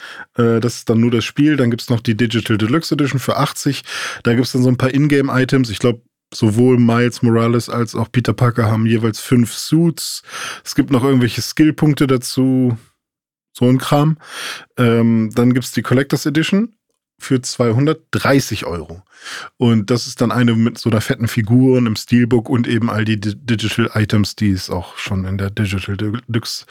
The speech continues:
Edition gab. Und was ich auch noch gesehen hab, was ich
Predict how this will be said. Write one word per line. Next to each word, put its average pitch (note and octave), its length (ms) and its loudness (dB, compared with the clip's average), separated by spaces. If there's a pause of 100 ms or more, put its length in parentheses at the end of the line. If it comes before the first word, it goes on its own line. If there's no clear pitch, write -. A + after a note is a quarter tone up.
(380)
Edition B2+ 340 2
gab. B2+ 300 0 (400)
Und D3 260 2
was C#3 200 0
ich B2+ 100 -6
auch D3 100 -2
noch D#3 140 0
gesehen C3 360 2
hab, C3 160 0
was B2 140 -2
ich - 280 -4